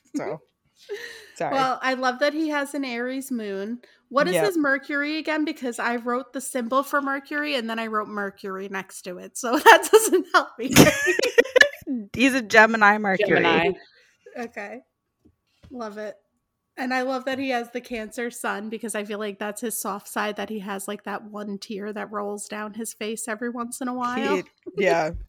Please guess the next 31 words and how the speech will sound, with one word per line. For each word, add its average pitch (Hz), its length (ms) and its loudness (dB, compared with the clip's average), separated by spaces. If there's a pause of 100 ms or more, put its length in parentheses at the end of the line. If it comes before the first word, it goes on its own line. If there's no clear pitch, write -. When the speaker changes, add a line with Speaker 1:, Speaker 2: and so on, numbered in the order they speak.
(140)
Speaker 3:
It 196 100 -2
happens 214 360 8
only 196 260 6
when 180 120 2
he's 180 140 0
eating 170 320 0
meat, 165 280 -6
though. 160 240 -2 (380)
Speaker 1:
I 233 140 12
literally 254 760 12
just, 240 380 10
I, 233 160 12
I, 220 60 12 (340)
it's 294 240 4
funny 233 260 4
'cause 202 160 0
I 214 80 4
just 202 260 -4
screenshotted 165 600 0
a 185 60 4
couple 196 280 6
of 240 80 10
<laughs> - 100 -2
quotes 226 460 12
'cause 302 160 12
I 262 160 12
was 254 180 12
like, 247 160 10
"Just 233 220 2
in 269 120 2
case." 233 600 8